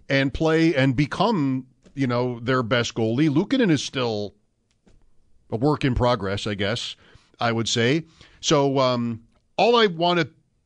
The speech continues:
end up at is I don't think I need to be married to one of them. And as far as Anderson goes, you know, no disrespect or anything, but for me, he's third. Like, it, think of the way Greg Wyshynski was just talking about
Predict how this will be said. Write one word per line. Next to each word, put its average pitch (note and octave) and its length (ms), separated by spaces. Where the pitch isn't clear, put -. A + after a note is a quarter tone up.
end D#3+ 200
up - 180
at A#2+ 220
is A2+ 440
I D3 100
don't F3 200
think G3+ 180
I E3 80
need E3+ 180
to D3+ 80
be C3 140
married A#2+ 680
to A2+ 60
one G#2 200
of F#2+ 100
them. F#2+ 240
And B2+ 80
as C3+ 100
far F#3+ 200
as C#3+ 80
Anderson E3+ 480
goes, C3 500
you C3 80
know, A2 180
no A2 220
disrespect A2+ 640
or A#2 60
anything, G#2+ 520
but G#2 220
for C#3+ 100
me, G3 200
he's F#3+ 220
third. A2 400
Like, B2+ 240
it, D#3 180
think A3 160
of A3 60
the G3+ 80
way F3 180
Greg C#3+ 240
Wyshynski C#3+ 380
was A2+ 140
just A2+ 140
talking B2 380
about G2 420